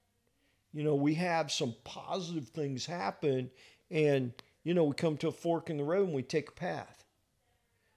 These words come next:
And that's a little different than the way we started out, and that's okay. That will define your business. Um, I think the fourth thing is content. At this point, you got clarity on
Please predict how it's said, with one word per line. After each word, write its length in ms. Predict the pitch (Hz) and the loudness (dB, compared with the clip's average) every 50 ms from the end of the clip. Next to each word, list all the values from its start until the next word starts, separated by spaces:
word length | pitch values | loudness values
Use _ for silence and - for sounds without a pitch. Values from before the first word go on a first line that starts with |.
| _ _ _ _ _ _ _ - | _ _ _ _ _ _ _ -2
And 500 | 160 156 156 147 143 147 135 127 131 131 - - - | 2 2 4 4 4 4 2 0 -2 -6 -10 -4 0
that's 240 | 151 143 143 143 - | 2 2 4 4 2
a 40 | 156 | 0
little 260 | 143 165 180 185 160 | 2 2 0 0 -2
different 440 | 135 127 175 180 - - 165 139 - | 0 0 0 0 -2 -4 -8 -6 -4
than 140 | 156 147 | -4 -2
the 60 | 139 143 | 0 0
way 140 | 147 143 | 0 0
we 100 | 139 131 | 0 0
started 420 | 123 - - - 156 139 135 139 170 | -2 -2 0 2 4 4 4 4 2
out, 180 | 180 170 - | 2 0 -2
and 80 | - 170 | -4 -6
that's 200 | 165 156 - - | -6 -4 -2 -2
okay. 420 | 151 127 - - 185 165 127 - - _ _ _ _ _ _ - - - | -4 -4 -2 -2 -2 -2 -2 -4 -8 _ _ _ _ _ _ -16 -4 0
That 160 | 131 143 151 | 2 2 4
will 240 | 180 165 175 185 180 | 6 6 6 6 6
define 640 | 165 147 139 - - 190 185 180 180 175 180 175 165 | 6 4 0 2 0 -4 -4 -2 -2 0 0 0 0
your 140 | 151 151 143 | 0 0 -2
business. 800 | 131 110 - 175 175 180 160 135 135 117 90 90 - - - - - _ _ _ - _ _ _ _ _ _ _ _ _ _ _ _ _ _ _ _ _ _ - - - - - | -2 0 2 2 2 2 2 -2 -4 -6 -6 -8 -8 -10 -10 -12 -14 _ _ _ -20 _ _ _ _ _ _ _ _ _ _ _ _ _ _ _ _ _ _ -20 -20 -16 -8 -4
Um, 420 | 139 139 135 139 143 135 127 127 - _ _ - | -2 0 0 0 0 -2 -4 -8 -12 _ _ -8
I 160 | 147 214 262 | -8 -8 -6
think 300 | - - 339 269 - - | -4 -4 -4 -4 -4 -4
the 80 | 170 | -6
fourth 420 | 147 - - 170 175 196 233 247 - _ - | -6 -4 -4 -2 0 0 0 -2 -4 _ 0
thing 600 | 175 156 147 143 143 143 143 147 143 143 147 - - | 2 4 4 4 4 2 2 -2 -4 -8 -12 -12 -6
is 440 | - 175 160 156 151 143 127 - - - | -2 0 2 2 2 2 0 -4 -8 -6
content. 720 | - - 185 185 220 233 233 - - 160 123 110 107 113 - _ _ _ - - | -4 -2 -2 -2 -2 -4 -4 -4 -2 -2 -2 -2 -4 -8 -12 _ _ _ -10 -6
At 140 | - - - | -6 -2 2
this 160 | - 180 180 | 4 4 4
point, 360 | - - - 202 190 185 180 180 | 2 0 -2 0 2 2 2 0
you 140 | 185 165 | 0 2
got 180 | 165 165 165 - | 2 2 2 0
clarity 580 | - - 185 170 165 180 180 175 180 190 185 180 | -2 0 2 2 4 4 2 0 -2 0 0 2
on 420 | 165 160 156 156 156 151 147 | 2 4 4 4 2 0 -2